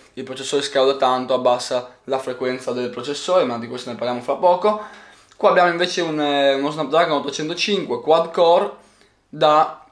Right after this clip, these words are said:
due punto sette gigahertz, quindi veramente molto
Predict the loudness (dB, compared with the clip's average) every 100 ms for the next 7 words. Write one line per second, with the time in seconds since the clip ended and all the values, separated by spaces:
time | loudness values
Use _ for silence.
0 | _ _ _ _ _ -14 -2 0 0 0
1 | -2 0 -2 -2 -4 -4 0 0 0 -4
2 | 0 0 0 -2 -2 -2 -2 0 2 2
3 | 0 -2